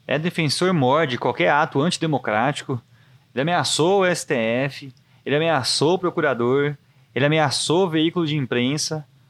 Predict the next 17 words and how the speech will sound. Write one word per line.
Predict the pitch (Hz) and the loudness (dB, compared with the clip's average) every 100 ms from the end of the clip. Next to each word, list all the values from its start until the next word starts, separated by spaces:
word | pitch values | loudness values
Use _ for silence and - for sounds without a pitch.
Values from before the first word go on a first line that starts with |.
| - | -4
até | 110 - - 120 | -4 -4 -2 0
aqueles | 185 185 147 160 147 | 0 -2 -4 -4 -4
pra | 147 | -4
cuja | 131 143 | -4 -4
escolha | 131 - 135 131 | -6 -2 -2 0
havia | 123 123 | 0 -2
sido | 120 135 123 110 95 _ _ - | -4 -6 -4 -4 -8 _ _ -2
muito | 127 143 | 2 2
difícil. | 117 127 123 - - - _ _ _ _ _ _ _ _ _ _ - | 2 -2 -4 -6 -10 -18 _ _ _ _ _ _ _ _ _ _ -6
Ele | 113 | -2
tá | 131 170 | 0 0
atuando | - 147 151 | 0 0 2
basicamente | 117 151 185 185 143 143 - | 2 2 2 0 0 0 0
como | 170 151 | 2 2
o | |
Capitão | 110 143 139 - 160 185 | 2 -2 -4 0 2 2
Cloroquina, | - 156 151 117 113 139 170 | 2 2 2 0 -2 -2 -2